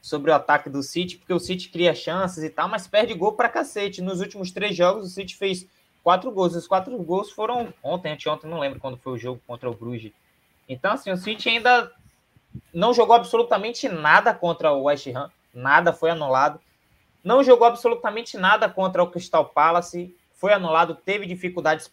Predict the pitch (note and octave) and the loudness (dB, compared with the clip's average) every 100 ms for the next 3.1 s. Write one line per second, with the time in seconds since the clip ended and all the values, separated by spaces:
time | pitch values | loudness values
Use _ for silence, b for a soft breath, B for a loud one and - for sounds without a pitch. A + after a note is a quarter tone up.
0 | _ - G3 - F3 D3 D3 - _ _ | _ 0 0 -2 -4 2 0 0 _ _
1 | _ _ _ - E3 - G3 G3 D#3+ F3 | _ _ _ -12 -12 -8 -8 -8 -12 -8
2 | D#3 D3+ - D3+ - C3+ C#3 B2+ A#2 D#3 | -4 -4 -4 -6 -4 -6 -6 -10 -10 -12